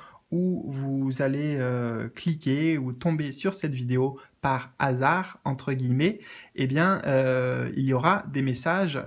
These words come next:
pour vous. Et, euh, justement, afin que les messages puissent, euh, résonner davantage,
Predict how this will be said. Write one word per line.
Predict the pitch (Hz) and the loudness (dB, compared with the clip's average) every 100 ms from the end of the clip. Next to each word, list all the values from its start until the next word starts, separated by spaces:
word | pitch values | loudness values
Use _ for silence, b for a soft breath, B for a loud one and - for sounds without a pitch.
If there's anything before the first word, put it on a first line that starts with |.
| - - | -12 -4
pour | 170 147 | -2 0
vous. | 123 120 - B B B B 143 | -2 -4 -8 B B B B 0
Et, | 151 147 | 2 4
euh, | 139 135 131 127 127 | 4 4 4 2 0
justement, | 156 160 180 226 - | -2 0 0 0 0
afin | 143 - 170 165 | -2 0 0 0
que | 160 | 0
les | 139 | 0
messages | 135 131 170 160 147 135 120 - | 0 -2 -2 -2 -2 -4 -8 -12
puissent, | - 156 156 - | -6 -4 -4 -4
euh, | 127 120 117 - | -4 -2 -4 -4
résonner | 127 123 143 143 135 139 143 139 | -4 -2 -2 -2 -2 -4 -4 -4
davantage, | 131 135 131 123 127 165 185 135 | -2 -2 -2 -2 0 0 0 -2